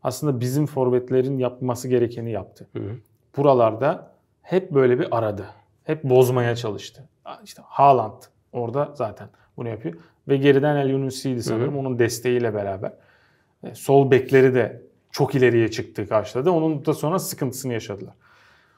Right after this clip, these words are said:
Speaker 1: Bunu Frenkie de Jong'u normal şartlarda iki stoperin arasına sokar takımlar dersin ama hayır, Van Gaal şöyle bir şey yapıyor. Tamam, geliyor ama geldikten sonra hemen şuna dönüyorlar.
Speaker 2: Hı hı.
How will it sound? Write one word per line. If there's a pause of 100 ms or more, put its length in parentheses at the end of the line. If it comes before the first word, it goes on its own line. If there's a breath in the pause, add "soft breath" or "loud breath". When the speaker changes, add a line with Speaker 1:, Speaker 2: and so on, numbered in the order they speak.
(220 soft breath)
Speaker 1:
Bunu (340)
Frenkie
de
Jong'u (100)
normal
şartlarda
iki
stoperin
arasına
sokar
takımlar
dersin
ama (160 soft breath)
hayır, (100)
Van
Gaal (520)
şöyle
bir
şey
yapıyor. (680 soft breath)
Tamam,
geliyor (640 soft breath)
ama
geldikten
sonra
hemen (140)
şuna
dönüyorlar.
Speaker 2:
Hı
hı.